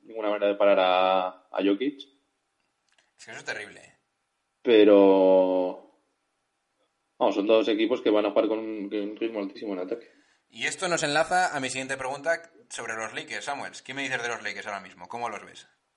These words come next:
Speaker 2: ¿Te han gustado los ajustes que han hecho?
Speaker 1: Lo de Josh Hart era muy obvio,
Speaker 2: Sí.
Speaker 1: con el titular.
Speaker 2: Sí.
Speaker 1: Y es que por muchos ajustes que hagan, le sigue faltando alguien por dentro. Es que ya te lo dije el otro día.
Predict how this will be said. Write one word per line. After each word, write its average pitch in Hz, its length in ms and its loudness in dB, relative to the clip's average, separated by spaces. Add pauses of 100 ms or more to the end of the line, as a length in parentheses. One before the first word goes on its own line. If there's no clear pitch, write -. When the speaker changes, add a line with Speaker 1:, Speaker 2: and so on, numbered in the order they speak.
(120)
Speaker 2:
¿Te - 60 -12
han 123 100 -6
gustado 143 240 -4
los 139 100 -4
ajustes 143 420 -4
que 135 60 -6
han 139 60 -6
hecho? 113 280 -14 (1600)
Speaker 1:
Lo 117 180 10
de 104 680 10
Josh 117 220 6
Hart 123 200 2
era 120 180 8
muy 117 180 0
obvio, 135 380 4 (640)
Speaker 2:
Sí. - 180 -20
Speaker 1:
con 110 160 -2
el 107 100 0
titular. 107 460 0 (520)
Speaker 2:
Sí. - 200 -20 (880)
Speaker 1:
Y 113 540 6
es 104 140 4
que 117 160 6
por 120 100 2
muchos 117 260 -2
ajustes 113 360 -2
que 113 60 0
hagan, 117 140 0
le 110 60 -2
sigue 107 180 -2
faltando 101 640 -2
alguien 95 240 -6
por - 140 -6
dentro. - 340 -4
Es - 80 -20
que - 80 -2
ya 98 220 4
te 98 80 -4
lo 95 80 2
dije 98 180 -2
el 95 80 0
otro 92 180 0
día. 107 220 0